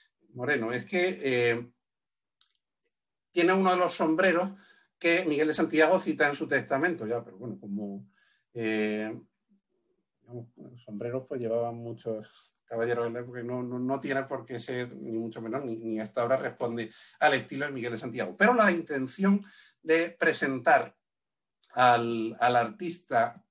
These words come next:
como un, eh, como un artista consciente de,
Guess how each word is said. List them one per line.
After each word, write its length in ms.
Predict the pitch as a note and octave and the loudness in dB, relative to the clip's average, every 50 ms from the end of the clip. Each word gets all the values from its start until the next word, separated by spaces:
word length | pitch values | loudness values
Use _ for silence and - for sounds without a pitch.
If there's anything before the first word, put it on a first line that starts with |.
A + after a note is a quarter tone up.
| _ _ _ _ | _ _ _ _
como 380 | - E3+ D#3+ D3+ C#3 C3+ C3+ | 2 2 2 2 2 0 0
un, 560 | C#3+ E3 F3+ F3+ F3 E3+ E3+ E3+ E3+ - - _ _ - | 0 0 0 0 2 2 2 2 0 -4 -10 _ _ -6
eh, 560 | C3 C3 B2+ B2 B2 B2 B2 A#2+ A#2+ A#2+ A#2+ - - - - - _ _ _ _ _ _ _ _ _ _ _ _ _ | -4 -2 0 0 0 0 2 0 0 -2 -4 -8 -16 -20 -20 -20 _ _ _ _ _ _ _ _ _ _ _ _ _
como 220 | - D#3+ E3 F3+ | -2 2 4 4
un 60 | F#3 | 6
artista 400 | G3 G3 G3 G#3 G3 - A3 - | 6 4 4 2 2 2 2 2
consciente 960 | - F3 E3 D#3+ - - - - G#3 A#3 B3 B3+ G#3+ - - B2 A2+ A2+ - - | 4 4 2 2 0 -4 -4 0 2 4 4 4 2 0 -2 -2 -2 -4 -4 -8
de, 680 | - C3+ C3+ C3+ C3+ B2+ B2+ B2+ B2 B2 B2 B2 B2 B2+ | -10 -8 -6 -4 -2 0 0 0 0 0 0 -2 -4 -6